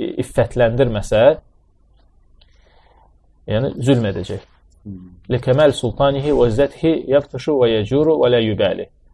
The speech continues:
Speaker 1: Yəni, e, fərqinə varmadan, deyir, öz sultanlığının, deyir, kamil olmasından istifadə edib, izzətinin kamilliyindən istifadə edib, nə edəcək?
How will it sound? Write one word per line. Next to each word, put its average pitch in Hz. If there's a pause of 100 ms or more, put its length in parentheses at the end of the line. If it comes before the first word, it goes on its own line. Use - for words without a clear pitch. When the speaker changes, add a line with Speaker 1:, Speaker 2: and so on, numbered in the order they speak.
(220)
Speaker 1:
Yəni, 117 (120)
e, 113
fərqinə 113
varmadan, 101
deyir, 104
öz 104
sultanlığının, 113
deyir, 101
kamil 120
olmasından 110
istifadə 110
edib, 95
izzətinin 117
kamilliyindən 120
istifadə 113
edib, 143
nə 127
edəcək? 127